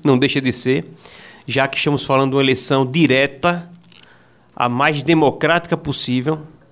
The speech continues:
ou seja, não é uma eleição que vai ser a diretoria, o Conselho da Ordem indicando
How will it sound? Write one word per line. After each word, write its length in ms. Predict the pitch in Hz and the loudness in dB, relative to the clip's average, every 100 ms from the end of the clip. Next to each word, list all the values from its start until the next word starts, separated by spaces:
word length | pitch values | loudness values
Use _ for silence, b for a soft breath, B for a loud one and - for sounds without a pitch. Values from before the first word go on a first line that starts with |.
| _ b b b | _ b b b
ou 100 | 127 | -6
seja, 460 | - 139 123 113 117 | 0 2 2 2 2
não 140 | 135 | 4
é 60 | 151 | 4
uma 80 | |
eleição 420 | 156 139 - 143 143 | 4 2 2 0 -2
que 120 | 135 | -2
vai 120 | 131 | -4
ser 500 | 127 135 127 120 - b b b b | -2 -2 -2 -2 -6 b b b b
a 120 | 117 | -6
diretoria, 720 | 117 139 147 147 123 143 156 131 | 0 0 0 2 2 4 4 2
o 40 | |
Conselho 460 | - 123 - 147 147 | 0 -2 0 0 2
da 160 | 135 | 2
Ordem 560 | 127 147 147 143 151 - | 4 4 4 2 -2 -2
indicando 800 | 143 143 139 135 123 135 139 143 | -2 0 -2 -2 -2 -2 -2 -6